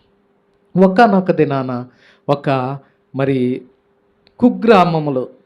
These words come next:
చిన్న పల్లెటూరులో దేవుని వాక్యము మీటింగ్స్ జరుగుతూ ఉన్నాయంటండి. అక్కడికి దైవజనులు, ఆత్మపూర్ణులైన దైవజనులు వచ్చి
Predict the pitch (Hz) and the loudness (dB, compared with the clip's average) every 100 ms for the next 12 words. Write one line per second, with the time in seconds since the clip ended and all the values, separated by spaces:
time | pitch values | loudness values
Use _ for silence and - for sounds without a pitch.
0 | - 240 233 214 165 190 156 190 190 190 | -2 0 0 0 0 0 2 2 2 2
1 | - 139 131 143 160 _ _ _ 147 254 | 2 -2 -2 -4 -6 _ _ _ 0 2
2 | 311 294 254 180 156 160 - 170 151 156 | 4 2 2 2 0 -2 -4 -2 -2 -2
3 | 262 - _ _ 151 180 262 269 208 151 | -4 -6 _ _ 0 2 2 0 -4 -4
4 | 247 220 196 196 196 202 185 160 160 147 | -2 4 6 6 4 2 0 -2 -2 -2
5 | 139 143 131 117 - _ _ _ _ _ | -4 -6 -6 -8 -12 _ _ _ _ _
6 | _ _ _ _ _ _ 185 220 294 247 | _ _ _ _ _ _ -2 2 2 2
7 | - 175 156 165 160 _ _ - 208 294 | 0 0 0 -2 -4 _ _ 4 6 6
8 | 285 - 220 185 170 170 - 196 - 247 | 4 2 0 2 0 0 0 -2 -2 -2
9 | 233 208 202 185 175 165 156 143 143 170 | 0 2 2 2 2 2 2 0 2 4
10 | 175 175 147 143 143 135 - 147 135 | 2 0 -6 -4 -2 -4 -6 -8 -6